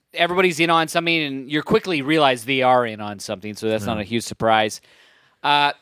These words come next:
Speaker 1: the horror aspect is, is a little bit light because it's just about these phantoms on the marsh.
Speaker 2: Yeah, I, I mean, Scream Factory put this out, and it has one of the best cover arts, and I was so pumped for it until everyone's like, "Oh, no, yeah, the, the,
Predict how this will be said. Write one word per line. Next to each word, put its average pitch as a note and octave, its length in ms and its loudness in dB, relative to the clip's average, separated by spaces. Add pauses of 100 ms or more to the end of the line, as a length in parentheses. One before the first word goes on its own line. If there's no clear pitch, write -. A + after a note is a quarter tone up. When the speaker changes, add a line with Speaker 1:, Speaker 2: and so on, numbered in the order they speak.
Speaker 1:
the F3 200 0
horror C4+ 260 4
aspect G#3 380 0
is, E3+ 180 -8
is D#3+ 260 2
a E3 100 2
little D#3+ 220 4
bit C3+ 280 -2
light D3 420 0
because C#3 220 -6
it's C#3+ 140 -8
just D#3+ 180 -6
about C#3+ 160 -2
these C3 180 -8
phantoms C#3 520 -2
on C3+ 120 -4
the C3 60 -6
marsh. C3+ 420 2
Speaker 2:
Yeah, D#3 580 2
I, D#3+ 40 -6
I - 20 0
mean, F3+ 160 0
Scream F#3 260 0
Factory F3 300 2
put C#3 200 -4
this C3+ 200 -4
out, C3 120 4
and A#2 80 -4
it A2 60 -4
has B2 220 0
one C3 160 0
of B2 80 0
the A#2 60 -2
best A#2 560 -2
cover A#2+ 340 0
arts, A2+ 320 0
and B2 60 -2
I A#2 40 0
was A#2 140 0
so C3 240 0
pumped A#2+ 400 0
for A#2 180 0
it A2+ 220 -2 (380)
until A#2+ 360 0
everyone's A#2 380 0
like, - 160 -8
"Oh, A3 160 0
no, F#3+ 140 2
yeah, E3 240 4
the, D3 120 0
the, E3+ 200 -6